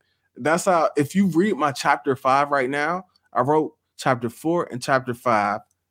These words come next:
glass of wine every night. And it just removed all inhibitions. And I was like this, typing. It was amazing. But anyways, I, I was able, I was approached,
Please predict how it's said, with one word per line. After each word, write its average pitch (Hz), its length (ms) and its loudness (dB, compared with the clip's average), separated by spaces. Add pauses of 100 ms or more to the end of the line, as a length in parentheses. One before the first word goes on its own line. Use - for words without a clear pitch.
(140)
glass 127 380 2
of 123 60 -4
wine 113 440 -2
every 113 260 0
night. 104 320 -2
And 117 120 0
it 113 60 2
just 104 240 -10 (320)
removed 135 500 2 (260)
all 127 280 2
inhibitions. 120 840 -4 (200)
And 113 80 -2
I 117 60 4
was 117 140 0
like 117 220 4
this, 110 280 -2
typing. - 480 -6 (520)
It 123 80 4
was 139 200 6
amazing. 117 560 0 (240)
But 131 320 0 (200)
anyways, 143 580 2 (840)
I, 123 300 2
I 123 80 0
was 127 240 0
able, 147 260 2
I 123 80 2
was 123 180 -2
approached, 139 600 -2